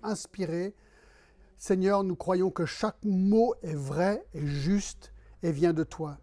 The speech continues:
Et je te prie que vraiment tu nous aides ce soir, qu'on soit marié ou pas marié. Seigneur, c'est égal, ces, ces enseignements sont importants pour tout le monde. Seigneur, je te prie vraiment de, de nous bénir <clears throat> et de nous guider maintenant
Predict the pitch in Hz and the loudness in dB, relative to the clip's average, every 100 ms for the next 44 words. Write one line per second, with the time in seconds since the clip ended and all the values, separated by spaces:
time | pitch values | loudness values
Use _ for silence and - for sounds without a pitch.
0 | - 156 147 175 156 - 175 175 143 170 | -12 -10 -6 -6 -4 -4 -2 -4 -2 -2
1 | 175 175 - 160 151 190 214 214 214 - | 0 -2 -4 -6 -2 0 0 -2 -10 -6
2 | 220 214 208 - 175 170 156 185 190 208 | -2 -2 -4 -8 -8 -6 -4 -4 -2 0
3 | 214 185 156 180 185 180 180 196 208 - | -2 -2 -4 -2 0 -2 -2 -4 -6 -12
4 | - - - - 190 190 - - 190 196 | -20 -20 -16 -6 -4 -2 -4 -6 0 2
5 | 180 165 170 - 185 180 220 - 180 175 | 2 0 -4 -2 2 2 0 -8 0 0
6 | 147 196 - 196 180 185 185 190 - 185 | 2 -2 -2 -2 0 0 -2 -4 -6 -10
7 | - 220 - 202 - 180 - 165 - - | -8 -8 -6 -8 -8 -10 -10 -16 -14 -6
8 | 175 160 147 139 127 _ _ _ _ - | -4 -4 -6 -10 -18 _ _ _ _ -12
9 | - 180 175 160 151 - - - 175 139 | -4 0 2 0 -4 -8 -10 -6 -6 -2
10 | 175 175 170 135 151 165 143 143 156 - | -2 0 -2 -2 -6 -6 -8 -10 -12 -16
11 | - 165 156 226 220 220 202 269 214 151 | -8 0 4 6 6 2 0 2 2 0
12 | - 214 160 190 185 165 170 165 160 160 | -2 0 2 0 -2 -2 0 0 0 -6
13 | 156 | -8